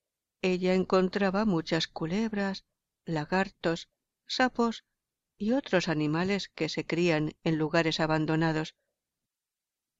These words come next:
y con todos ellos tenía más y mejor comida,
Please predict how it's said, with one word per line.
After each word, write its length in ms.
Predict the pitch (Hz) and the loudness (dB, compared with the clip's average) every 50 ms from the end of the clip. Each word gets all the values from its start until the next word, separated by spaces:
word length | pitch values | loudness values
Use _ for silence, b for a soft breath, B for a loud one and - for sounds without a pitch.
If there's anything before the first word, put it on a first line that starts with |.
| _ _ _ | _ _ _
y 160 | - 202 196 | -4 -4 -4
con 220 | - - 196 196 - | -2 -2 -2 -2 0
todos 380 | 214 208 202 208 208 - - | 0 0 0 0 0 0 0
ellos 360 | 220 208 202 202 196 - - _ _ _ _ _ _ _ _ _ _ _ - | -2 0 2 0 0 -2 -6 _ _ _ _ _ _ _ _ _ _ _ -2
tenía 460 | - 208 202 202 214 214 208 208 208 | 0 2 4 4 6 6 6 4 4
más 380 | 202 202 202 202 214 214 - - | 4 4 4 2 0 0 -2 0
y 60 | 196 | 0
mejor 360 | 170 160 - - 170 165 - | 0 0 0 0 0 0 0
comida, 440 | - 175 185 226 254 - 165 160 | 0 -2 0 0 -2 -4 -8 -14